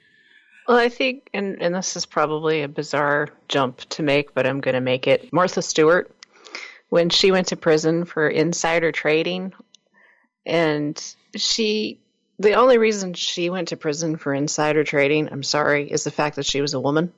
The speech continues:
If she'd been a dude, if it'd been, you know, Marty Stewart, <laughs>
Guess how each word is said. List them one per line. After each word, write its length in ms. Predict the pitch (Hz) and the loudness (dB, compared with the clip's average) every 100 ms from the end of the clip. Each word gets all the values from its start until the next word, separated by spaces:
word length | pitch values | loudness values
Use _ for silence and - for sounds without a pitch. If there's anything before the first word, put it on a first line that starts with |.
| _ _ - - - _ - | _ _ -20 -20 -20 _ -4
If 120 | 196 | 0
she'd 220 | 330 277 | 2 4
been 120 | 269 | 4
a 60 | 202 | 4
dude, 500 | 160 165 185 208 208 - _ _ _ _ _ _ _ _ - | 4 4 6 4 0 -16 _ _ _ _ _ _ _ _ -10
if 140 | 180 190 | -2 0
it'd 160 | 170 | 2
been, 340 | 180 175 170 170 | 4 4 2 0
you 80 | 170 | -2
know, 240 | 160 160 _ _ _ _ | -2 -4 _ _ _ _
Marty 300 | 175 170 180 | 2 4 4
Stewart, 420 | 185 - 190 190 - | -2 0 2 2 -2
<laughs> 420 | - - - | -6 -6 -6